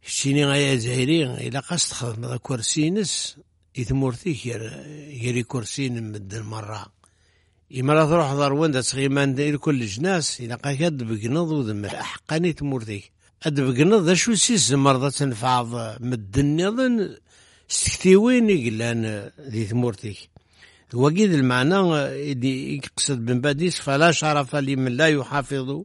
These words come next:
على شرف وطنه، ولا سمعة لمن لا سمعة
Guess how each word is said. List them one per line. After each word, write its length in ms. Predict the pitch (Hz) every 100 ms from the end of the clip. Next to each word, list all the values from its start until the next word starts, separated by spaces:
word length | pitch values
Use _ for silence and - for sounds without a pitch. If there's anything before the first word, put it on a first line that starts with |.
| _
على 380 | 101 131 135 135
شرف 460 | - 139 131 123 131
وطنه، 640 | 117 117 135 143 180 160 - _ _ _ _ _ -
ولا 360 | 107 135 151 143
سمعة 500 | - 135 127 131 120
لمن 460 | 139 127 127 117 113
لا 320 | 101 127 143
سمعة 500 | - 131 113 107